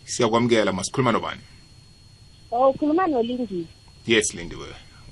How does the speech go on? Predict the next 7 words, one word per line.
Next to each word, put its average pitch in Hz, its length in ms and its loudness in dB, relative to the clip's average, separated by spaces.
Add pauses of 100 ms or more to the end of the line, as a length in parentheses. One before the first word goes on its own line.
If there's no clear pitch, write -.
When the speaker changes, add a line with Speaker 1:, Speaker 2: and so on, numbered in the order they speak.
(580)
Speaker 2:
Yebo, 247 420 0
ng-, 302 220 -4
ngihleli 339 360 8 (100)
nogogo 233 460 6
wami 208 220 -4
lana, 196 300 -10
ne? 233 160 -14